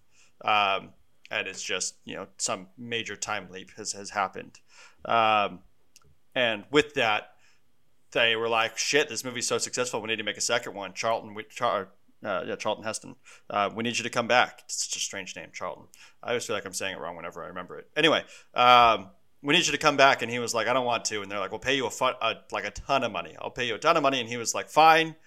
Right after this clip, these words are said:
but you have to kill me at the end. I'm not coming back for a third." And so they said, "Sure." And so they writ-, they, they, like, started with this concept of his character dying as the basis of the script. And so they worked backwards from there and basically revealed that the human race had survived on this planet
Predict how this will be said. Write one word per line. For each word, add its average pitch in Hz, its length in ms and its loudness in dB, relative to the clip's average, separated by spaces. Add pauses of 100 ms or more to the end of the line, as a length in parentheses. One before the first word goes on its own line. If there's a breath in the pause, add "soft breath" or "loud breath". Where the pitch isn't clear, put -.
(380 soft breath)
but 131 160 -2
you 110 100 -2
have - 380 4
to 131 100 -2
kill 117 200 0
me 101 160 -4
at 90 120 -8
the 92 120 -14
end. - 200 -14
I'm 95 220 -8
not 113 180 0
coming 113 220 -10
back 101 220 -4
for 98 120 -6
a 92 60 -6
third." - 400 -10 (520 soft breath)
And 95 260 -4 (220)
so - 180 -6
they 107 120 -2
said, 104 180 -6
"Sure." 135 380 4
And 107 140 -6
so 120 120 -2
they 117 140 0
writ-, 113 520 0
they, 120 180 2
they, 123 200 -2
like, 117 220 2
started 147 500 6
with 123 140 -10
this 117 160 -6
concept 127 500 -4
of 110 140 -8
his 110 140 -8
character 113 380 -8
dying 110 500 -4 (540 soft breath)
as 127 320 4
the 127 120 -8
basis 123 360 -2
of 113 120 -6
the 104 100 -12
script. - 600 -8 (420 loud breath)
And 113 120 -12
so - 80 -4
they 110 120 -4
worked 147 280 0
backwards 139 400 0
from 117 180 -12
there 131 260 2
and 104 100 -8
basically 127 480 -2
revealed 110 480 -6
that 107 240 -6
the 120 60 -14
human 139 280 -6
race 113 220 -2
had 113 140 -8
survived 127 400 0
on 110 60 -6
this 104 120 -8
planet 104 480 -6